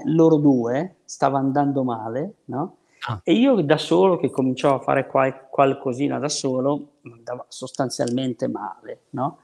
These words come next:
Speaker 1: Quando si è presentata l'occasione di andare a lavorare in un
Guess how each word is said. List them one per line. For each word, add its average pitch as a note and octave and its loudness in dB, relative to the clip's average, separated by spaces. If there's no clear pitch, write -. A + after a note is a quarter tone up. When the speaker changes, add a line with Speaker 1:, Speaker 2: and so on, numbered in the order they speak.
Speaker 1:
Quando D4+ 4
si - 2
è C#3+ 2
presentata D#3 -4
l'occasione C3 -4
di B2 -18
andare C#3 -4
a C#3 2
lavorare B2+ -4
in B2 -16
un A#2 -18